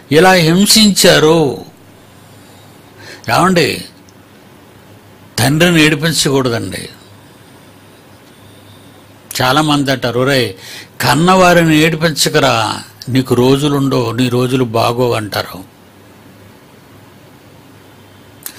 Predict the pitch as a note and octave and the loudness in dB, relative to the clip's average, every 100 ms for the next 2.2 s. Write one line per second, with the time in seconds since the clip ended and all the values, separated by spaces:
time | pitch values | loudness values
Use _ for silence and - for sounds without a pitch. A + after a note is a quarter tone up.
0 | - - - - - C3 D#3 F#3 G3 F#3+ | -14 -14 -14 -12 -2 0 2 4 4 4
1 | F#3+ F#3+ F3+ F3+ F#3+ G3+ G3 - F#3+ F#3 | 4 4 4 2 2 0 0 0 0 0
2 | C#3+ G2 | 0 -2